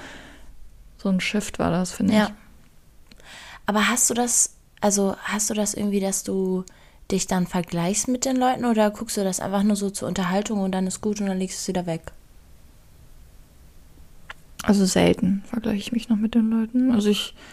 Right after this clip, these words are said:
Speaker 1: so manchmal, klar, wenn man halt so eh ein bisschen irgendwie down ist oder so und dann sieht man genau, dass das ein Mensch hat, was du grad nicht hast oder so, dann ist es vielleicht im ersten Moment so ein bisschen, hm.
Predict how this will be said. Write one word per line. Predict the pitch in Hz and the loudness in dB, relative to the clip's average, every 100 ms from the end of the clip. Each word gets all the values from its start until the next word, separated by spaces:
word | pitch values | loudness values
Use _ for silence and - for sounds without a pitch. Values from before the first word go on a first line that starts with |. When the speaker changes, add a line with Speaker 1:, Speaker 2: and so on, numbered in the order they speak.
| - - - - - - - - - - - - - | -20 -20 -20 -20 -20 -20 -20 -20 -20 -20 -20 -6 2
Speaker 1:
so | 208 | 6
manchmal, | 196 180 196 - 202 190 | 8 8 4 4 2 2
klar, | 196 190 190 208 | 0 0 2 4
wenn | 202 | 4
man | 190 196 | 2 0
halt | 202 | -2
so | - - | -2 -4
eh | - 196 | 0 4
ein | 196 196 | 4 4
bisschen | 196 - | 2 0
irgendwie | 214 196 202 | 2 4 2
down | 190 185 202 | 2 4 6
ist | 208 220 | 6 4
oder | 202 | 4
so | 196 202 196 | 4 2 4
und | 190 | 4
dann | 190 190 | 6 4
sieht | 190 | 6
man | 196 190 | 6 6
genau, | 190 185 190 196 - - - - - - - | 6 4 4 2 -2 -18 -20 -20 -20 -20 -12
dass | - - | -6 -2
das | 196 208 | 2 6
ein | 190 | 6
Mensch | 190 196 - | 8 6 6
hat, | 202 - - - - - - | 4 4 -4 -6 -12 -14 -2
was | 196 - | 0 2
du | |
grad | 190 185 196 | 2 2 4
nicht | 214 - | 4 6
hast | 226 220 214 | 6 6 6
oder | 208 202 | 6 6
so, | 202 202 | 6 6
dann | 185 180 | 6 4
ist | 202 - | 2 -2
es | - | -2
vielleicht | - 190 | 0 0
im | 196 | 2
ersten | 185 185 202 | 2 2 2
Moment | 185 190 | 2 2
so | - | 0
ein | 185 | 0
bisschen, | 196 214 190 214 | 0 0 0 2
hm. | 240 233 240 | 6 8 6